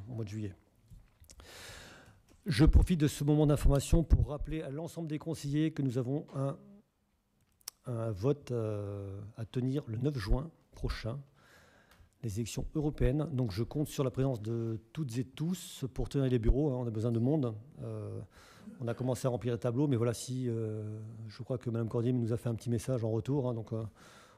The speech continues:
on essaiera de caler tout ça avec le cabinet pour que tout soit mis en place comme il faut pour le neuf juin.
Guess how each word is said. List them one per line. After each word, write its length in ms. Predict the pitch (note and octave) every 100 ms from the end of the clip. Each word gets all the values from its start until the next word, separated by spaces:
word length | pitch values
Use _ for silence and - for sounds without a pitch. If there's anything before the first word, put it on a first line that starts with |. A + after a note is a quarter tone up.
| -
on 80 | B2+
essaiera 180 | -
de 60 | C3
caler 200 | C#3 B2+
tout 120 | -
ça 120 | - C3+
avec 80 |
le 60 | B2
cabinet 360 | A#2+ A2+ B2+ C#3
pour 200 | C3+ A#2
que 300 | A#2+ A2 G#2+
tout 140 | -
soit 140 | A#2 B2
mis 120 | B2
en 60 |
place 220 | A2 B2+ -
comme 120 | B2
il 60 |
faut 160 | G#2 B2+
pour 140 | -
le 60 | A#2
neuf 80 | A2
juin. 160 | -